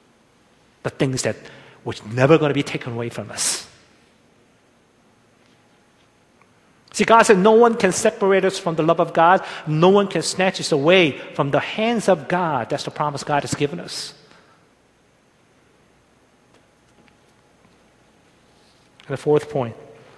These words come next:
And then God says, "You gotta go and claim it."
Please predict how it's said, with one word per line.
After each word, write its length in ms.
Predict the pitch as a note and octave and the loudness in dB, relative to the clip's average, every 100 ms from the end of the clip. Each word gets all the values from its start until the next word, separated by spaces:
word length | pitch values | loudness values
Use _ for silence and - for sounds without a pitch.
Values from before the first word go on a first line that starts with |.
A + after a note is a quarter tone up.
| - - - - - - - - - - - - - - - _ E3 | -20 -20 -20 -20 -20 -20 -20 -20 -20 -20 -20 -20 -20 -20 -20 _ -2
And 120 | D3+ | 4
then 240 | F3 F#3+ | 6 6
God 420 | E3+ D#3+ D#3+ C#3 - - - - - | 8 8 8 6 -2 -10 -14 -14 -4
says, 500 | - D3 C#3 - - - - - | 4 6 6 4 -6 -16 -16 -6
"You 140 | C#3+ | 0
gotta 220 | D3 C3+ | 2 2
go 500 | G#2+ C3 C3 C3 C3 B2 | 2 2 4 2 -2 -8
and 200 | A2+ - | -8 -8
claim 520 | - C#3 C3 B2 A#2 | -8 -6 -4 -4 -4
it." 360 | A2+ - - | -6 -8 -18